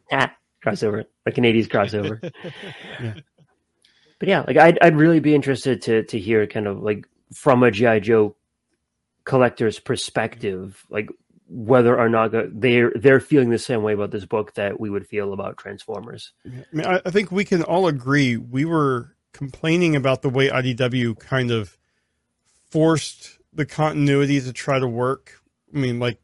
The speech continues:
Speaker 2: their, their G I Joe continuity and Transformers continuity were separate until they
Speaker 1: Hmm.
Speaker 2: decided they didn't want it to be separate. And then you had to really mess with the timeline to make some things work. And for, for,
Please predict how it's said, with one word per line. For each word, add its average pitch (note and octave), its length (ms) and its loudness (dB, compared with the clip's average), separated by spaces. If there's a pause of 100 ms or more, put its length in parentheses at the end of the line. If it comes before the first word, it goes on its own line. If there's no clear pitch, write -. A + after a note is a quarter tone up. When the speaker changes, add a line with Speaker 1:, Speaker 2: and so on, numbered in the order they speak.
(120)
Speaker 2:
their, C#3 240 0
their C#3 220 0
G C#3+ 220 0
I C3 140 2
Joe B2+ 260 -2
continuity A#2+ 760 -6 (420)
and B2+ 200 -6
Transformers C3 520 -4
continuity B2 380 -6
were A#2 200 -6
separate C#3+ 600 -2 (380)
until B2+ 720 -2 (840)
they C3+ 220 -2
Speaker 1:
Hmm. A#2+ 80 2
Speaker 2:
decided B2 380 0
they B2+ 80 -2
didn't A#2+ 300 -4
want C3+ 160 0
it B2 60 -6
to - 60 -20
be A#2+ 100 -6
separate. B2 480 -8
And A#2+ 160 -6
then B2 280 -6 (640)
you C#3 60 -2
had B2 80 -2
to A#2+ 80 -6
really C3 760 2 (220)
mess C3 320 -2
with A#2+ 100 -12
the A#2+ 100 -6
timeline B2 520 -2
to A2 60 -6
make A#2+ 180 -6
some A#2+ 160 -12
things A#2 280 -12
work. A#2+ 460 -4 (720)
And A#2 560 -4 (440)
for, C#3 340 0
for, B2 300 -4